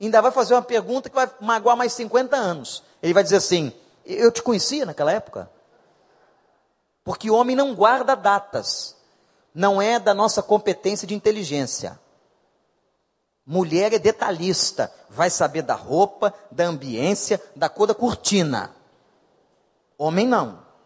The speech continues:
Então não adianta você pegar isso e começar a cobrar. Você se lembra do que você, você começar a colocar na lista.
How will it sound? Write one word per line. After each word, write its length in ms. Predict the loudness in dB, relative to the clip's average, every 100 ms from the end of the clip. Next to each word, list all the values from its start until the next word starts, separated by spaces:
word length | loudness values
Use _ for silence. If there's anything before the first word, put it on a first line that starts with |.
| _ _ _ _ _ _ _ _ -8
Então 260 | -2 4 4
não 140 | 6
adianta 680 | 2 2 2 4 4 2 0
você 360 | 2 0 0 -2
pegar 460 | 0 2 4 2
isso 300 | 2 -4 -6
e 180 | -6 -8
começar 640 | 0 2 4 4 2 0
a 60 | 0
cobrar. 720 | 0 2 2 2 0 -2 -14 0
Você 300 | 2 2 -2
se 180 | 0
lembra 340 | 4 6 6 4
do 120 | 0
que 100 | -2
você, 280 | -2 2 4
você 360 | 4 4 0
começar 480 | -8 -4 -2 0 0
a 60 | -2
colocar 360 | -4 -4 -4
na 120 | -4 0
lista. 580 | 2 4 2 -2 -8